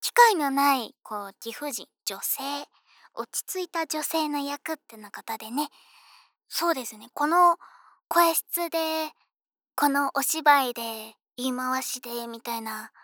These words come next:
ことは、あまり経験がなかったので、とてもとても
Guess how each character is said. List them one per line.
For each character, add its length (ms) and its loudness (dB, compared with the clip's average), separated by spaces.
こ 140 0
と 120 -2
は、 380 -4
あ 100 0
ま 200 4
り 300 -2
経 180 -4
験 260 -2
が 100 4
な 160 4
か 120 4
っ 120 2
た 120 -2
の 140 -10
で、 80 -8
と 100 0
て 140 4
も 180 4
と 140 4
て 160 0
も 220 0